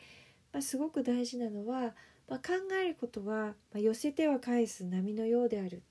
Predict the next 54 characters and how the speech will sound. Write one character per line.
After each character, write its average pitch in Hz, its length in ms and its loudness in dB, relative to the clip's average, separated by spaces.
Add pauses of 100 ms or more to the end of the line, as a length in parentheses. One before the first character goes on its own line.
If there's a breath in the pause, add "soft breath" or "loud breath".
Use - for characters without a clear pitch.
て - 80 -4
い 196 60 2
う 185 60 -4
こ 190 100 -6
と 180 140 -8
を 170 160 -8 (100)
言 180 100 -6
っ 180 40 -8
て 190 120 -6
く 190 100 -10
だ 185 120 -6
さ - 80 -12
っ - 20 -18
た 180 60 -12
ん 175 80 -14
で - 80 -20
す - 160 -16
ね。 233 240 -2 (540 loud breath)
ま - 60 -4
あ、 - 40 -2
そ 208 100 -4
の 202 120 0
五 240 180 6
分 381 260 6
っ 277 60 -4
て 233 100 8
な 214 140 0
る 202 100 -2
と、 190 320 0 (220 loud breath)
「う 269 40 2
わ、 302 120 4
な 320 100 8
ん 339 60 4
か 330 80 6
喋 269 260 6
ら 277 80 8
な 285 140 6
き 285 100 4
ゃ - 20 8
い 240 40 4
け 240 120 6
な 220 60 4
い」 214 100 0
っ 202 40 -10
て - 240 -2
い 196 80 2
う - 20 -4
ふ 202 140 -4
う 196 40 0
に、 185 220 0 (540 loud breath)
す - 160 -10
ご 247 140 4
く 220 160 -2
こ 196 380 2